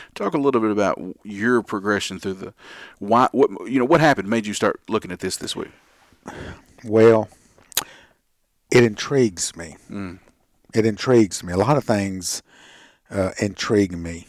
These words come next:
Speaker 2: <laughs> And one of the things that I'm, uh, working on now,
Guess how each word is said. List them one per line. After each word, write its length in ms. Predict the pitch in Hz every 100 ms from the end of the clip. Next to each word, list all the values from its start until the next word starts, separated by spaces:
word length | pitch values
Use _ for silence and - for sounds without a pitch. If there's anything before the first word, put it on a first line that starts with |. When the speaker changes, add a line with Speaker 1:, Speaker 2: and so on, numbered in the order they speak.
| _
Speaker 2:
<laughs> 60 | - - - _ - - - -
And 260 | 113 101 98
one 280 | - 120 139
of 100 | 120
the 80 | 117
things 260 | 107 101 95
that 100 | 92
I'm, 360 | 92 95 87
uh, 160 | 87 87 - - - _ - - -
working 340 | 101 107 -
on 220 | 101 95 87
now, 500 | 90 90 80 87